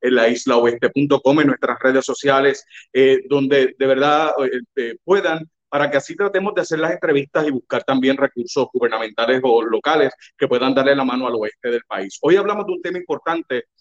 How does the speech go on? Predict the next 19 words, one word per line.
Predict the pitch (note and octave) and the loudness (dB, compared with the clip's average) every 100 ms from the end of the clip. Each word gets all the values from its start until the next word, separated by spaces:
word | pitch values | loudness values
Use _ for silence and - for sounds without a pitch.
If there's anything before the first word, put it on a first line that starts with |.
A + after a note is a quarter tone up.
| _ _ | _ _
porque, | - F#3 F3+ D#3 D#3 D#3 | 0 2 2 0 -2 -2
eh, | C#3+ | -4
todavía | - C3+ B2+ F#3+ | 0 0 2 2
continúa | C4 A#3+ F3+ C#3+ D3+ D3 C3+ | 2 -2 -4 -2 0 -2 -2
la | C#3 B2 | -2 -4
saga | - C#3+ D3 B2 - _ - | -4 -2 0 -2 -6 _ 0
de | D3 | 2
lo | D3+ | 2
que | B2+ | 0
está | - D#3 | -2 0
pasando | C#3+ D#3 D#3 D3 | 0 0 0 0
en | C#3+ | 0
Rincón | C3+ A#2+ C#3 C#3 C3 | -2 -2 0 0 -2
con | B2 | -6
el | A2+ | -4
condominio | A#2+ A2 A#2 C#3 C#3+ C3+ | -4 -4 0 2 4 2
Sol | C3+ C#3 | 2 2
y | D#3+ | 4
Playa | D#3+ B2+ A#2+ C#3 | 4 4 4 2